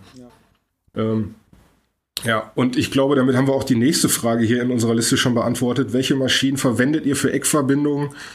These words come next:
Speaker 2: Muss es immer Lamelle oder Domino sein? Ähm,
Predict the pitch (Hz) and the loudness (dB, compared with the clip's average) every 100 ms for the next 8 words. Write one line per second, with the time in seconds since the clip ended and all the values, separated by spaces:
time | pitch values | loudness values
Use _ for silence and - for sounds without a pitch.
0 | - 127 117 139 135 127 123 123 147 131 | -4 0 0 0 0 2 2 2 0 0
1 | 123 117 131 139 117 104 107 123 139 - | 0 0 0 0 0 0 0 -2 -4 -12
2 | _ _ _ _ _ _ 113 110 113 | _ _ _ _ _ _ -4 -2 -2